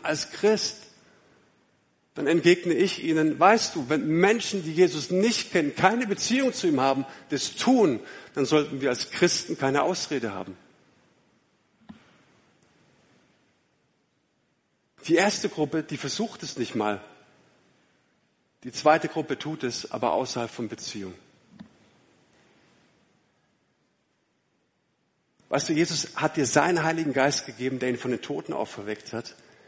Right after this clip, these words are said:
damit du dich hinsetzt, nicht hinsetzt und wartest, bis irgendjemand es tut. Dass du es tust. Hey, wir tragen den Geist der Auferstehung in uns, weil Gott möchte,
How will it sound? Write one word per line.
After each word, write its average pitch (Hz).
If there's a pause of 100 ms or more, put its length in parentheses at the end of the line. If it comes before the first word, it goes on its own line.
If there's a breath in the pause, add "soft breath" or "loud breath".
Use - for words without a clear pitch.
(340 soft breath)
damit 117
du 131
dich 120
hinsetzt, 143 (240)
nicht 170
hinsetzt 120
und 104
wartest, 120
bis -
irgendjemand 123
es -
tut. - (1600)
Dass -
du 185
es -
tust. - (960 soft breath)
Hey, 131
wir 151
tragen 175
den 170
Geist 156
der 151
Auferstehung 156
in 107
uns, 98
weil 120
Gott 143
möchte, 147